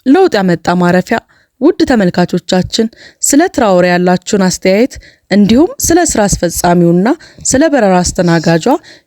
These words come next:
ያላችሁን አስተያየት በኮመንት ሴክሽን ላይ አስቀምጡልን። ሀበናብ ክሮኒክልስ እንዲህ ያሉ ወቅታዊ፣ ማህበራዊ፣ አዝናኝ፣ አስተማሪ የሆኑ ፕሮግራሞችን ወደ እናንተ የሚያደርሰው ቻናላችንን ሰብስክራይብ በማድረግ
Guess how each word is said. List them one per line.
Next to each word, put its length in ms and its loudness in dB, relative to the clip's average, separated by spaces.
ያላችሁን 500 0
አስተያየት 520 0
በኮመንት 440 0
ሴክሽን 340 -4
ላይ 100 2
አስቀምጡልን። 720 -2
ሀበናብ 480 0
ክሮኒክልስ 640 0
እንዲህ 240 2
ያሉ 240 2
ወቅታዊ፣ 400 0
ማህበራዊ፣ 540 2
አዝናኝ፣ 420 0
አስተማሪ 500 -2
የሆኑ 240 0
ፕሮግራሞችን 720 -2
ወደ 160 2
እናንተ 340 2
የሚያደርሰው 640 2
ቻናላችንን 760 -2
ሰብስክራይብ 480 0
በማድረግ 460 -2